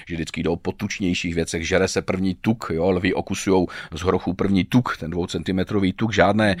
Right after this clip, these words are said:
Speaker 1: vnitřnosti a tak dále, zko-, zko-, zkousávají ten tuk, protože v tom je energie, v tom tuku. Taky máme rádi škvarky, protože jsou energické. <laughs> Takže
Speaker 2: Jasně. Hezky,
Speaker 1: Takže v
Speaker 2: hezky.
Speaker 1: podstatě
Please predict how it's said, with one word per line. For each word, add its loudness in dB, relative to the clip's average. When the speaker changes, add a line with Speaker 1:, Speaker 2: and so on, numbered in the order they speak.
Speaker 1:
vnitřnosti -2
a 2
tak 0
dále, 4
zko-, -10
zko-, -12
zkousávají 4
ten 0
tuk, -8
protože -6
v -10
tom -6
je -6
energie, -6
v -14
tom -12
tuku. -16
Taky -14
máme -6
rádi -6
škvarky, -6
protože -4
jsou 2
energické. 4
<laughs> 0
Takže -4
Speaker 2:
Jasně. -4
Hezky, -8
Speaker 1:
Takže -2
v -12
Speaker 2:
hezky. -4
Speaker 1:
podstatě 0